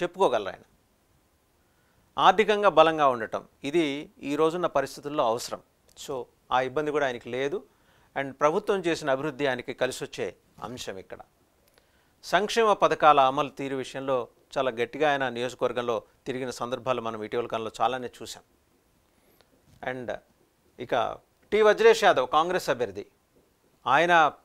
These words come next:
ప్రత్యేకించి ఆయన ప్లస్ పాయింట్స్ గురించి మాట్లాడాల్సి వస్తే బీసీ ఓట్ బ్యాంక్ ఒకటి, ఆ, ఆయనకి పనికొస్తుంది అనుకుంటున్నారు. అలాగే మైనంపల్లి హనుమంతరావు ప్రచారం కూడా ఆయనకి పనిచేయచ్చు అనే ఒక భావనలో ఉన్నారు. కాంగ్రెస్లో గ్రూపు తగాదాలు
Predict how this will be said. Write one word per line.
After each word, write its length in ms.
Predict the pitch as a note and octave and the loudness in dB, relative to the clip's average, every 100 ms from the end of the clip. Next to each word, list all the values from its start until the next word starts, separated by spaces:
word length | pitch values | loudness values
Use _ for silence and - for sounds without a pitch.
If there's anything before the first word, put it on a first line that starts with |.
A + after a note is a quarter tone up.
| _ C#3 | _ -8
ప్రత్యేకించి 600 | C3+ F#3 F3 F3+ - E3 | -2 -2 -2 -4 -2 0
ఆయన 140 | C#3+ | 0
ప్లస్ 300 | C3+ C3 - | -2 -4 0
పాయింట్స్ 260 | E3 D#3+ C#3+ | 0 0 -6
గురించి 240 | D3 C#3 | -10 -4
మాట్లాడాల్సి 420 | C3+ C#3 C#3+ A#2+ | -2 0 -4 -6
వస్తే 140 | - D3+ | -6 -6
బీసీ 480 | A#2+ D#3 F3+ G3+ | -4 -6 -4 -4
ఓట్ 280 | D3+ C#3+ C3+ | 0 0 0
బ్యాంక్ 400 | C3+ C3+ A#2+ B2+ - _ _ _ _ _ A#2 | 0 0 -2 -10 -10 _ _ _ _ _ -8
ఒకటి, 500 | B2+ C#3+ C#3 A2 - _ _ _ _ _ | -2 -2 -2 -4 -12 _ _ _ _ _
ఆ, 100 | A2 A2+ A2 G#2 G2+ - _ _ _ - | -4 -2 -2 -6 -10 -16 _ _ _ -4
ఆయనకి 220 | C3+ B2+ | -4 -2
పనికొస్తుంది 520 | C#3+ C#3+ D3+ - C#3+ | -2 -2 -4 -6 -8
అనుకుంటున్నారు. 420 | C3 C3 C3 E3 | -8 -6 -2 2
అలాగే 240 | F3 D#3+ D#3 | 6 6 4
మైనంపల్లి 640 | C3+ C#3 D#3+ D3 D3 C3+ | 2 0 -2 0 0 0
హనుమంతరావు 560 | A2+ B2+ C3+ C3 B2 A2+ | -4 -6 -6 -4 -2 -2
ప్రచారం 480 | - A2+ C#3 B2+ B2 | -4 -4 -2 -4 -4
కూడా 320 | B2 A2+ F#2 _ _ _ A2 | -2 -2 -4 _ _ _ -8
ఆయనకి 260 | A#2+ A2+ | -8 -10
పనిచేయచ్చు 720 | - B2+ C#3 C#3+ C3 - C#3 - | -4 -4 -2 -4 -6 -8 -16 -14
అనే 100 | B2 | -12
ఒక 140 | B2 B2 | -10 -10
భావనలో 420 | G2+ B2 C#3 A#2+ | -8 -6 -4 -6
ఉన్నారు. 260 | G2 F2+ - _ _ C3 | -6 -10 -12 _ _ 0
కాంగ్రెస్లో 640 | D3 E3+ E3 - D#3 A#2+ - C3 | 0 0 -4 -4 -4 -4 -8 -4
గ్రూపు 260 | D#3 E3+ | -4 -2
తగాదాలు 640 | F3 C#3 C3 C3 B2+ A#2 | -2 2 2 0 -2 -4